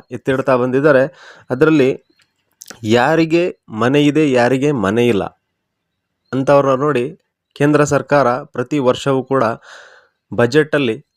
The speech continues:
ಅವ್ರಿಗೆ ಆದಂಥ ಒಂದು ಮನೆಯನ್ನ ಕೊಡಬೇಕು, ಕಟ್ಟಿಸಿ ಕೊಡಬೇಕು ಅಂತೇಳಿ ಕೇಂದ್ರ ಸರ್ಕಾರ ಅದೊಂದೊಂದು ಪ್ಲಾನನ್ನ ಮಾಡಿ ಮಾಡ್ತಾ ಇತ್ತು. ಅದೇ ರೀತಿ ಈ ವರ್ಷ ಕೂಡ ಅದು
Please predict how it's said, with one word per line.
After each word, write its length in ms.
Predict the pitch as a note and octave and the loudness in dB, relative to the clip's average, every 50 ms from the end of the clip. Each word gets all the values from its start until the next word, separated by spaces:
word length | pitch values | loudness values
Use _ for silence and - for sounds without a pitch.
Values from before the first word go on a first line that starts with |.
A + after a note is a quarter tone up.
| _ - | _ -6
ಅವ್ರಿಗೆ 280 | A#2+ B2+ C3+ C#3+ C#3+ | -4 -2 -2 0 2
ಆದಂಥ 340 | C#3+ C#3+ C3 C#3 C#3 C3+ B2 | 2 2 2 0 -2 0 0
ಒಂದು 520 | D3 C3+ C3 C3+ C3+ C#3 F3 G#3 A#3+ _ _ _ _ _ _ _ _ _ _ - | 0 2 2 0 -2 -2 -2 -4 -4 _ _ _ _ _ _ _ _ _ _ -2
ಮನೆಯನ್ನ 360 | A2+ A#2 B2 D3 D3+ D3+ D3+ | 0 0 2 2 0 0 -2
ಕೊಡಬೇಕು, 840 | C#3+ - B2 A#2+ B2+ C3 C#3+ C#3+ C#3 - C#3 C3+ - - - - _ - | -2 0 2 2 2 2 0 -2 -2 -2 -4 -4 -4 -6 -10 -18 _ -8
ಕಟ್ಟಿಸಿ 400 | - G#2+ - - E3+ E3 - E3 | -6 -6 -4 -4 -2 -2 -2 0
ಕೊಡಬೇಕು 500 | - C3+ C3 C3 B2+ C#3 C#3 C3 - C3+ | 0 2 2 4 4 2 2 2 0 0
ಅಂತೇಳಿ 340 | C3+ C3 A#2+ C#3+ D3 D3+ D3 | 0 0 0 0 2 2 2
ಕೇಂದ್ರ 300 | - C3+ B2+ B2+ C3 C3 | 2 2 4 4 2 2
ಸರ್ಕಾರ 380 | A#2+ C3 B2+ - - B2+ B2 | 2 0 0 2 0 2 2
ಅದೊಂದೊಂದು 680 | B2 B2 B2 A#2+ A#2 A#2 A#2+ A#2+ A#2 B2 A#2+ A#2+ B2 A#2 | 4 4 4 4 2 2 2 2 2 2 2 2 0 -2
ಪ್ಲಾನನ್ನ 480 | - - G#2+ G#2+ A2+ B2 B2+ C3 C3 | -2 0 0 0 0 0 0 0 0
ಮಾಡಿ 380 | B2+ B2+ B2+ B2+ C3 C3+ D3 D3 | 0 0 0 0 2 2 0 0
ಮಾಡ್ತಾ 420 | B2+ A2+ A2 A2 A2+ - C#3 B2+ | 0 0 0 0 0 -2 -2 0
ಇತ್ತು. 480 | A#2+ B2 A#2 - - D#3+ F3+ F#3 - - _ _ - | 0 -2 -4 -4 -6 -4 -4 -6 -8 -12 _ _ -6
ಅದೇ 240 | G2+ A2+ C#3 C#3+ | 0 2 4 4
ರೀತಿ 320 | C#3+ D3+ D3+ D3 C3 B2 B2+ | 4 4 2 2 0 0 2
ಈ 40 | C3+ | 2
ವರ್ಷ 260 | C3+ C3 C3 - D3 | 2 2 2 0 -4
ಕೂಡ 240 | C3+ - C3+ C3+ D3 G3 B3 - - - _ _ _ | -2 0 2 2 2 2 0 -4 -10 -20 _ _ _
ಅದು 520 | A#2+ A#2+ A#2 B2+ B2+ B2+ B2 B2 B2 - | -6 -4 -2 -2 -2 -2 -2 -4 -8 -12